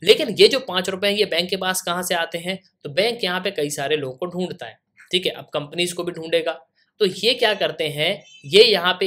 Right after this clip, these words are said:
इनको जो है लोन देते हैं। मतलब बैंक जो है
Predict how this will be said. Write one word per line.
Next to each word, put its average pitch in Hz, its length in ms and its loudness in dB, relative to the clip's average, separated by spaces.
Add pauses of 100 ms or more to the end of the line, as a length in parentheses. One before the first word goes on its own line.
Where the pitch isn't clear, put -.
इनको 156 320 -6
जो 156 160 -4
है 165 200 -2
लोन 143 280 -4
देते 127 260 -10
हैं। 113 200 -18
मतलब 190 360 2 (320)
बैंक 226 460 2
जो 208 140 2
है 208 140 -2